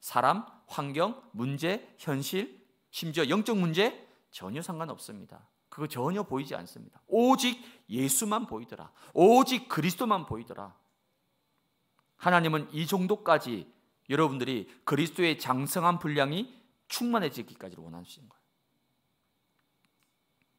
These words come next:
그래서 오늘 시-, 히브리서 십삼 장 구 절에 보니까 여러 가지 다른 교훈에 끌리지 말라. 마음은 은혜로서 굳게 함이 아름답고 음식으로서 할 것이 아니다.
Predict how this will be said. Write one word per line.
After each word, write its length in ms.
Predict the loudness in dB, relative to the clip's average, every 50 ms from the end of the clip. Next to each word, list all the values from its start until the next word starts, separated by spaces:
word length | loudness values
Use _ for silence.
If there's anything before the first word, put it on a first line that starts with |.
| _ _ _ _ _ _ _ _ _ _ _ _ _ _ _ _
그래서 180 | -4 0 0 2
오늘 180 | 2 2 0
시-, 120 | 0 -4 -6
히브리서 400 | -8 -6 -4 -2 -2 -2 0 -2
십삼 400 | -4 -4 -6 -4 0 0 0 2
장 180 | 0 -2 -2 -2
구 120 | -6 -6
절에 160 | -4 -4 -4
보니까 500 | -4 -6 -6 -8 -10 -12 -14 -14 -14 -16 _ _ _ _ _ _ _ _ 0
여러 160 | 2 4 6
가지 380 | 8 6 6 6 4 -2 -4 -2
다른 420 | 0 0 2 2 2 2 0 -2
교훈에 600 | -2 -2 -2 0 0 -2 -4 -4 -4 -6 -8 -12 _ _ _
끌리지 420 | -4 -4 -2 -2 -2 -4 -6 -6 -8
말라. 400 | -6 -6 -8 -10 -10 -12 -14 -18 _ _ _ _ _ _ _ _ _ _ _ _ _ _ _ _ _ _ _ _ _ _
마음은 560 | 2 6 8 10 10 10 8 6 2 2 2
은혜로서 440 | 2 4 4 4 4 2 0 -2 -4
굳게 280 | -4 -6 -8 -2 0
함이 220 | 0 0 0 0 -4
아름답고 760 | -4 -6 -4 -4 -4 -4 -6 -8 -12 -16 -16 -16 -18 _ _ -6
음식으로서 680 | -4 -2 -2 -2 -2 -4 -4 -2 0 0 0 2 0 0
할 260 | 0 -2 -4 -6 -6
것이 300 | -8 -10 -10 -10 -10 -10
아니다. 400 | -10 -10 -10 -12 -14 -16 -18 -20